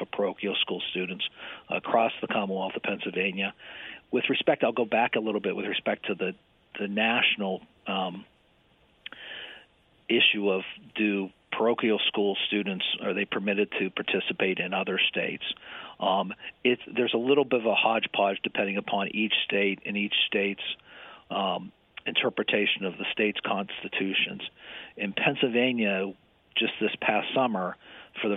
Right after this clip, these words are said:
first time, uh, the Commonwealth Court of Pennsylvania, which is the court right below the Pennsylvania Supreme Court, ruled that under Pennsylvania's constitution, students have a fundamental right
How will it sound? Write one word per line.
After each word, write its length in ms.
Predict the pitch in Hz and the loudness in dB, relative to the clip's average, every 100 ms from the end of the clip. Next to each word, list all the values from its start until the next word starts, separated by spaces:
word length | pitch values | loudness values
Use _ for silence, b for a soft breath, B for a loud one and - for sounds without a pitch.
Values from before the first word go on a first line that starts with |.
| - | 4
first 300 | 127 113 - | 4 4 2
time, 480 | 139 107 101 98 98 B B B B | 2 2 2 0 -4 B B B B
uh, 260 | - 98 95 | 0 2 2
the 80 | 98 | 0
Commonwealth 460 | - 120 123 107 - | 2 4 4 2 2
Court 220 | 113 98 | 2 0
of 60 | - | 0
Pennsylvania, 680 | 101 - 98 107 104 98 92 | -2 0 0 2 2 0 -2
which 200 | 104 - | -2 -2
is 100 | 95 90 - | -2 -4 -6
the 60 | - | -6
court 320 | - 113 - | 0 0 2
right 260 | 98 110 - | 2 0 0
below 460 | 101 101 98 92 - B B B | -2 2 0 0 -6 B B B
the 80 | 98 | -4
Pennsylvania 520 | - 104 104 95 92 - | 0 0 0 0 0 -2
Supreme 280 | - 110 95 | 0 -2 -2
Court, 380 | - 120 107 95 110 | 0 2 2 0 -2
ruled 420 | 104 104 101 95 | 2 2 2 0
that 200 | 104 92 - | 0 0 0
under 220 | 104 101 90 | -4 -2 -2
Pennsylvania's 800 | - 120 - 101 113 127 120 - | 0 -2 -2 0 2 2 -2 -2
constitution, 960 | 107 98 - 90 - 95 95 110 92 - B B B B B B - - | -2 -4 -4 -4 -4 0 2 0 -2 -12 B B B B B B -6 0
students 380 | 131 127 123 | 2 4 2
have 160 | - 101 | 2 2
a 60 | 95 - | 0 2
fundamental 680 | 123 127 117 117 113 101 92 | 2 4 2 2 2 0 0
right 280 | 107 104 | 2 2